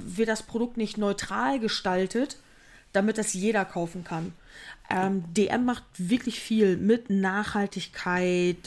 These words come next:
und auch, die sind ganz vorne mit dabei, äh, bei Equality, bla bla bla, hast du nicht gesehen.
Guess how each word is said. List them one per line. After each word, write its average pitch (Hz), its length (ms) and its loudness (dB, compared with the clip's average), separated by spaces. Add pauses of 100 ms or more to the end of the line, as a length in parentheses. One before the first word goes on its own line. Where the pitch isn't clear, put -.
(160)
und 226 420 2
auch, 196 400 2
die 190 160 -4
sind 202 200 -2
ganz 220 320 0
vorne 220 300 0
mit 208 180 0
dabei, 190 460 2 (580)
äh, 196 400 6 (640)
bei 196 240 6
Equality, 214 560 0
bla 196 180 2
bla 208 100 2
bla, 190 340 0
hast 214 180 -2
du 226 40 2
nicht 208 220 2
gesehen. 202 320 2